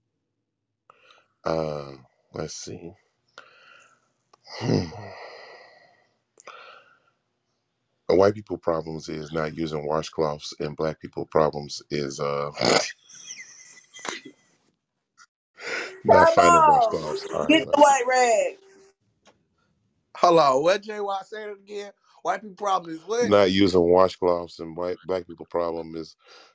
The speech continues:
Speaker 1: is, uh, um, find them washcloths.
Speaker 3: White people don't use washcloths?
Speaker 1: No. They just use the soap.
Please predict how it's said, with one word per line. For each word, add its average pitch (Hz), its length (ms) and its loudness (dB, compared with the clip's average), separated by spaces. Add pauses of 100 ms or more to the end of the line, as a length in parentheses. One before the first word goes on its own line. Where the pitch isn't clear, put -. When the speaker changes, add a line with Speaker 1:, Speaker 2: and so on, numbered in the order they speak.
(140)
Speaker 1:
is, 80 240 -8
uh, 78 400 -8 (960)
um, 73 360 -8 (100)
find 85 320 2
them 73 160 -8
washcloths. 73 580 -6 (2000)
Speaker 3:
White 185 260 0
people 208 180 -4
don't 196 140 6
use 202 240 -6
washcloths? 226 800 -8 (1000)
Speaker 1:
No. 98 280 -8 (1120)
They 104 180 2
just 95 240 -10
use 85 240 -6
the 76 120 -12
soap. 101 360 0